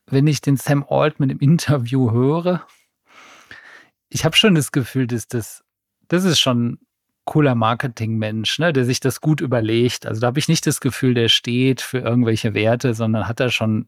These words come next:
klare Interessen, die er verfolgt, was vollkommen in Ordnung ist, was überhaupt kein Problem ist. Ich glaub ja bis heute sogar daran, in unserer Hugging Face-Folge, dass ja überhaupt das aus einer Wirtsch-,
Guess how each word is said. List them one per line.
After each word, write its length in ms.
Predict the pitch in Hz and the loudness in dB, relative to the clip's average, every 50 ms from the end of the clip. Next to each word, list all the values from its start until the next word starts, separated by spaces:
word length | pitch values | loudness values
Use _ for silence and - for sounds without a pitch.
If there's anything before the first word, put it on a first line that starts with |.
| _ _ _ | _ _ _
klare 540 | - - 107 107 110 120 120 117 117 110 110 | -10 -6 -4 -2 -2 -2 0 0 -2 -2 -2
Interessen, 480 | - 123 113 - - 120 123 - - | -4 -6 -6 -4 -2 -2 -2 0 0
die 60 | 127 123 | 0 2
er 60 | 117 | 2
verfolgt, 460 | 117 123 - - - 139 139 - - | 0 -2 -2 -2 -2 -2 -2 -2 -2
was 160 | 147 143 - - | -4 -4 -4 -8
vollkommen 600 | - - - - - 160 151 - - 156 170 170 | -14 -12 -10 -8 -6 -6 -6 -4 -4 -2 -2 -2
in 80 | 180 185 | -2 -2
Ordnung 340 | 185 - - 139 123 120 | -4 -4 -4 -6 -6 -8
ist, 220 | 123 120 - - _ _ _ _ _ _ _ _ _ _ _ _ | -10 -12 -16 -20 _ _ _ _ _ _ _ _ _ _ _ _
was 120 | - 117 117 | -6 -2 0
überhaupt 200 | 131 135 135 - | 0 0 0 0
kein 160 | - 143 127 | 0 -2 -2
Problem 440 | - - 120 120 131 139 143 147 - | -2 -2 -4 -2 -2 -2 -2 -2 -2
ist. 240 | - 120 143 - - _ _ - - - - - - - _ _ | -4 -6 -8 -8 -12 _ _ -20 -20 -20 -20 -20 -20 -20 _ _
Ich 220 | - 143 127 - - | -6 -4 -4 -2 0
glaub 220 | 170 160 160 - | 2 2 2 2
ja 100 | 147 123 | 0 0
bis 200 | 110 113 - - | -2 -4 -6 -2
heute 320 | 120 139 196 247 226 185 | 2 2 4 4 2 2
sogar 240 | 131 117 113 113 113 | 0 0 -4 -6 -6
daran, 380 | 110 113 110 113 110 107 120 - | -8 -10 -8 -8 -6 -6 -8 -6
in 140 | - 127 120 | -6 -6 -4
unserer 440 | 143 131 123 113 120 110 107 120 113 | -2 -4 -4 -2 -2 -2 -2 -2 -2
Hugging 280 | 139 165 190 196 175 | 0 0 0 0 0
Face-Folge, 720 | 143 - 117 117 127 117 - - 127 - - 123 131 143 - _ _ _ _ _ _ _ _ _ _ _ _ _ _ _ _ _ - | -2 -4 -6 -8 -8 -10 -14 -12 -12 -12 -10 -10 -10 -12 -14 _ _ _ _ _ _ _ _ _ _ _ _ _ _ _ _ _ -8
dass 300 | - 135 131 123 - - | -2 0 0 0 0 0
ja 180 | 135 120 - - _ _ - | 0 -2 -2 -4 _ _ -6
überhaupt 480 | - 127 127 120 107 127 131 135 - _ | -4 -2 0 0 0 0 -2 -2 -4 _
das 200 | - 135 - - | -6 -6 -6 -4
aus 200 | - 123 117 - | -6 -6 -4 -2
einer 160 | 127 120 107 | -4 -2 0
Wirtsch-, 240 | 120 160 - - - | -2 -2 -2 -6 -10